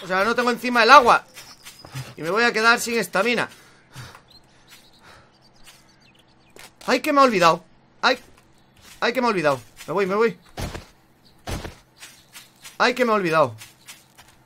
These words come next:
¡Qué tortazo me ha dado! ¡Qué tortazo me ha dado, tú! ¿Cómo estamos de bebida?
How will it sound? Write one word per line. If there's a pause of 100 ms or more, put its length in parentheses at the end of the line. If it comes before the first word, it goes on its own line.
(1600)
¡Qué
tortazo
me
ha
dado! (2750)
¡Qué
tortazo
me
ha
dado,
tú! (580)
¿Cómo
estamos
de
bebida?